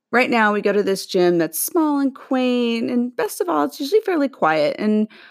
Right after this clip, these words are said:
when there's other guests there working out, everyone has, for the most part, some decent gym etiquette. I'm going to feel a little bad about this rant.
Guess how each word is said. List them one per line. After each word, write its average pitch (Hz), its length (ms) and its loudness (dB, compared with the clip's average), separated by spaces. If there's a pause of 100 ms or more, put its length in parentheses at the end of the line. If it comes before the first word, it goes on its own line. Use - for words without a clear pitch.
(140)
when 262 160 4
there's 269 160 4
other 294 160 2
guests 269 320 2
there 277 220 0
working 233 340 0
out, 208 380 0 (720)
everyone 349 360 4
has, 262 400 2
for 226 200 0
the 220 80 0
most 175 300 -2
part, 165 240 -6
some 226 220 -6
decent 190 500 -6 (100)
gym 165 420 -6 (220)
etiquette. 180 440 -2 (2500)
I'm - 180 -2
going 247 200 2
to 262 80 4
feel 196 220 4
a 175 60 2
little 302 440 4
bad 294 400 2
about 277 360 -2
this 277 280 -4
rant. 262 500 -4